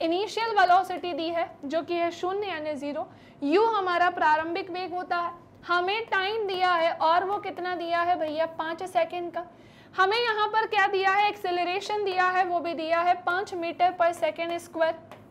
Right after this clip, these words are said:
और हमें क्या दिया है, यहाँ पर फाइनल वेलोसिटी फाइंड करने को बोल रहे हैं, है ना, ट्रेन के वेग की गणना करो लेकिन पाँच सेकंड में। ठीक है, अब हम यहाँ पर क्या करेंगे, फॉर्मूला लगा देंगे,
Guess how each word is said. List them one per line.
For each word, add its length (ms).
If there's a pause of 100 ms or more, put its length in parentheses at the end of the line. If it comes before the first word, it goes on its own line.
(1080)
और 200
हमें 300
क्या 180
दिया 260
है, 180
यहाँ 300
पर 240
फाइनल 500
वेलोसिटी 520
फाइंड 320
करने 260
को 160
बोल 220
रहे 140
हैं, 140 (320)
है 80
ना, 100
ट्रेन 340
के 160
वेग 340
की 140
गणना 320
करो 240
लेकिन 420
पाँच 200
सेकंड 420
में। 180
ठीक 500
है, 100
अब 400
हम 160
यहाँ 240
पर 180
क्या 200
करेंगे, 380
फॉर्मूला 520
लगा 280
देंगे, 300